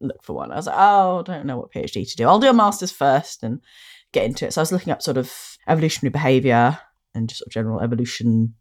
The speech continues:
sort of style masters. And I just came across this master's at Imperial, which was science communication or science media production. And I was like, "That's a thing you can, like, learn academically?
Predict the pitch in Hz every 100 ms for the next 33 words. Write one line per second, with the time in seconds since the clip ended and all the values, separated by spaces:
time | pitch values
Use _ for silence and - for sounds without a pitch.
0 | _ _ _ _ _ _ 85 120 _ _
1 | - - 117 110 117 117 113 - 110 110
2 | - _ _ _ - 143 180 - 180 170
3 | - 202 202 - 135 156 185 214 - 135
4 | - - - 127 117 123 160 151 120 107
5 | - - 135 - - - 135 - 156 139
6 | 143 160 - - - _ - 113 - 147
7 | 135 - 139 131 123 135 - - - _
8 | - - - - - - 185 180 - 220
9 | 254 - 247 - 220 214 190 185 - 175
10 | 160 139 - - 139 131 127 180 - -
11 | - - 151 151 160 - - 262